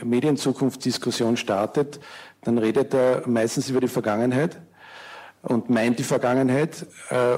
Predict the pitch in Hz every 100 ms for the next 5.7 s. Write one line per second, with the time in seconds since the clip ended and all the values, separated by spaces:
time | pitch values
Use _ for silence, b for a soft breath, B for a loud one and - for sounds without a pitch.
0 | - 127 123 - 135 131 117 139 120 127
1 | 147 123 - 107 123 135 127 135 139 135
2 | 127 131 113 120 120 135 131 120 - 135
3 | 131 - 113 143 92 - - B B B
4 | B - 110 123 113 123 139 131 143 208
5 | - - 131 123 - - 143